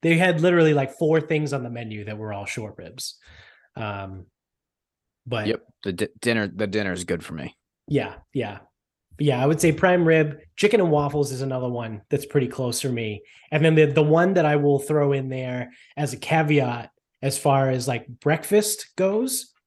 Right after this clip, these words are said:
Speaker 2: Biscuits
Speaker 1: is,
Speaker 2: and gravy.
Speaker 1: is biscuits and gravy. If I'm somewhere and I see biscuits and gravy on the menu,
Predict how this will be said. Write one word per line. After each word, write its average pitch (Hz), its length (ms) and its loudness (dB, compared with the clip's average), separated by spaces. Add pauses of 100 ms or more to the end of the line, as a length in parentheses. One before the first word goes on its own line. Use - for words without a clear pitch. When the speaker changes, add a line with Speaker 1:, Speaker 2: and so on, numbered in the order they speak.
(120)
Speaker 2:
Biscuits 147 240 2
Speaker 1:
is, - 160 2
Speaker 2:
and 85 100 -2
gravy. 85 180 2
Speaker 1:
is 151 120 4
biscuits 147 460 2
and 127 120 -2
gravy. 110 420 -10 (300)
If 160 160 0
I'm 196 220 4
somewhere 180 520 2
and 147 120 2
I 147 80 0
see 143 240 -4
biscuits 151 360 -4
and 143 120 -4
gravy 139 400 0
on 139 100 0
the 131 80 -4
menu, 147 460 0